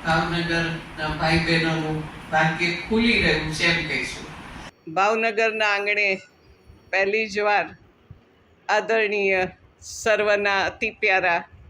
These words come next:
બ્રહ્માકુમારી શિવાનીબેનનું આગમન થઈ રહ્યું છે. ખાસ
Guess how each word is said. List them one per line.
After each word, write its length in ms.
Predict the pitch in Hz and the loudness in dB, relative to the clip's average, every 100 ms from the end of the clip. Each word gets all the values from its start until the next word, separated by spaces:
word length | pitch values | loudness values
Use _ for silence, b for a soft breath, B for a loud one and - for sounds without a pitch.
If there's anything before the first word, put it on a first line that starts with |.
| - _ _ _ _ 175 | -20 _ _ _ _ -4
બ્રહ્માકુમારી 920 | 202 208 214 214 208 196 190 196 190 | -2 2 0 0 -2 0 2 0 -2
શિવાનીબેનનું 1080 | - 214 214 214 214 190 190 190 185 180 - | -2 0 2 0 0 -2 0 2 2 0 -2
આગમન 520 | 180 190 196 196 202 | -2 -2 -2 -2 -4
થઈ 260 | 202 226 220 | -4 0 0
રહ્યું 280 | 208 202 202 | 2 0 -2
છે. 220 | - 226 302 - - - - - - - - - - - - - _ _ - | -2 -2 -2 -8 -20 -20 -20 -20 -20 -20 -20 -20 -20 -20 -20 -20 _ _ -6
ખાસ 520 | 233 214 202 - - | 0 0 0 -8 -10